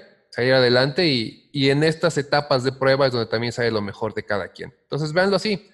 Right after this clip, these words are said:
podemos y, y se tiene que hacer finalmente, no podemos decir, "Me bajo del barco", no hay forma, hay que seguir,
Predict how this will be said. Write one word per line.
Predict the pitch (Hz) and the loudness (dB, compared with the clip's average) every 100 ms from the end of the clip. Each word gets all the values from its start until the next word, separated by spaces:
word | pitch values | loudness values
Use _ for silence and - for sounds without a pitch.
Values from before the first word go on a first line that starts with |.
| _ _ - | _ _ -6
podemos | 156 185 196 208 - | 0 0 0 -2 -4
y, | 135 131 | -8 -6
y | 127 | -6
se | 120 | -6
tiene | 117 143 143 | -2 0 0
que | - | -2
hacer | - 127 | -4 -4
finalmente, | - 120 117 117 107 | -4 -4 -4 -4 -4
no | 117 123 | -4 -2
podemos | 127 120 113 | -2 -2 -4
decir, | 110 123 | -4 -4
"Me | 117 | -4
bajo | 110 117 | -2 -2
del | 113 107 | -2 -2
barco", | 117 - 156 160 _ _ _ | -4 -4 -6 -8 _ _ _
no | 123 127 | -2 -2
hay | |
forma, | 123 123 113 120 | 0 -2 0 -2
hay | |
que | 127 | -2
seguir, | 123 120 151 190 - | -4 -2 -2 -4 -10